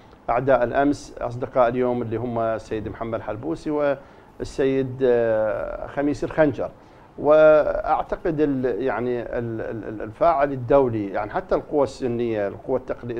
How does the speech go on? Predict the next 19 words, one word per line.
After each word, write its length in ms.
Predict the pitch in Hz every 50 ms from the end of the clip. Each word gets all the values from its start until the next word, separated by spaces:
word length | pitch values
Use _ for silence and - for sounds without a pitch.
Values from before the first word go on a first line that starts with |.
| 117 -
القوى 200 | - - 139 131
السياسية 720 | 123 - - 127 117 110 101 - - 117 107 101 98 - - - - - - - - - - - -
تعتقد 460 | - 202 202 - 220 - 185 156 -
أن 480 | - 165 156 151 147 143 139 131 127 - -
يعني 260 | - 120 110 110 117 117
خلق 280 | - - 165 175 185 - - -
توازن 520 | - 151 147 160 170 170 143 123 139 127
لها 240 | 123 147 127 123 98
في 280 | 92 - - 104 92 -
الساحة 360 | - - - 151 143 117 131
العراقية، 760 | 135 - - 127 131 131 - - - 143 139 139 135 131 123 131 - - - - - - - - - -
آه، 360 | - 113 117 117 120 113 - -
بات 320 | 120 127 160 175 175 - - 165 156 151 151 139 -
يحتاج 480 | 139 131 - - - 165 160 156 131 143
إلى 220 | 139 135 139 135
معيار 560 | 135 127 117 131 143 156 160 156 143 - -
أساسي 440 | 123 117 - 147 135 127 131 - 135
أو 60 | 120
عامل 460 | 110 - 123 139 135 127 120 113 101